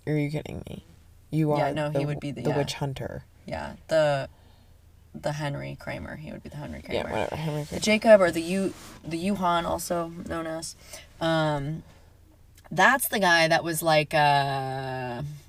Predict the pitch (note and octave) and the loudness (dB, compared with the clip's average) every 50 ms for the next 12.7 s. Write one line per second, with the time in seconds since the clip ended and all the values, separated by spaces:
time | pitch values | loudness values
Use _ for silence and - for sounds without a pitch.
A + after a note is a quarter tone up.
0 | - - - - - - - - - - G3 F#3 - - - - G#3+ G3+ - - | -20 -20 -20 -20 -20 -20 -20 -20 -6 -4 -2 -2 -2 -6 -6 -4 -2 -2 -2 -2
1 | E3+ E3+ E3 D#3 D3 C#3+ C#3 C#3+ C#3+ C#3 C#3+ C3+ B2+ A#2 D3+ D#3+ - F3 E3 D#3+ | -2 0 0 0 0 -2 -2 -2 -4 -4 -2 -4 -4 -6 -6 -6 -6 -2 4 4
2 | D3+ D3 C#3+ C#3+ - - - F3 F3 F#3 G3+ G#3 G#3+ - - G3 F3+ E3+ D#3+ D3+ | 6 6 4 2 -2 -6 -6 -4 -2 0 0 0 0 0 4 4 4 4 4 0
3 | - - - - - - - - - D#3+ F3 E3 - - - D#3+ - - - - | -4 -10 -18 -20 -20 -20 -20 -14 -8 -4 -2 -2 -2 -2 -4 -6 -8 -10 -16 -14
4 | - - D3+ C#3+ D3 D3 C3 B2 B2 B2 A#2+ - A#2+ A#2 - A#2+ C#3+ D3 D3 D#3 | -2 0 0 0 0 0 -2 -4 -4 -4 -6 -6 -8 -8 -6 -4 -4 -4 -2 -4
5 | - D#3+ D#3+ D3+ D#3 D3+ C#3+ D3+ D3 D3 D3 C#3+ C#3 - - - D3 B2+ B2+ C3 | -4 -2 0 0 0 0 0 -2 -2 -2 -2 -4 -4 -6 -8 -8 -6 -4 -4 -4
6 | - - - C3+ D3 C#3 - F3 G#3 A#3 G#3 F3+ - F#3 F3+ D#3 B2+ B2+ C3+ - | -4 -4 -2 -2 -2 4 4 4 4 4 2 0 0 -2 -2 -4 -4 -6 -8 -4
7 | E3+ F#3 - - D#3+ E3+ - E3+ F3 F3 E3 D#3 C#3 - F#3 F3 D#3 - - - | -4 -4 -4 -4 -8 -10 -8 -6 -6 -4 -6 -6 -4 -4 -4 -4 -4 -8 -12 -20
8 | - - - - - - - _ - - - - - - - - - - - - | -20 -20 -20 -20 -20 -20 -20 _ -6 -6 -6 -6 -8 -12 -20 -20 -18 -12 -10 -10
9 | - - - - - - _ _ _ - - - F3+ F3 E3 D#3+ - - - - | -10 -10 -12 -18 -20 -20 _ _ _ -20 -8 -4 -2 0 0 -2 -4 -6 -4 0
10 | F#3+ F#3+ F#3 - - F#3+ F#3 - E3 F3 E3 E3 - F#3 F#3 E3 D3 D#3 D#3+ E3 | 0 0 2 0 -2 -2 -2 -2 -2 -4 -4 -4 0 0 0 0 0 -2 -2 -2
11 | E3 E3+ E3+ F3 F3+ F3+ - - D3+ E3 E3+ E3 D#3+ - - - - - E3 D3 | -2 -2 -2 -2 -4 -6 -8 -10 -6 -4 -4 -2 -2 -4 -4 -6 -6 -2 0 0
12 | - - - - - - - - - - G#3 G3+ F3+ - | 0 -2 -8 -18 -20 -20 -20 -20 -8 -4 -2 -2 -2 -4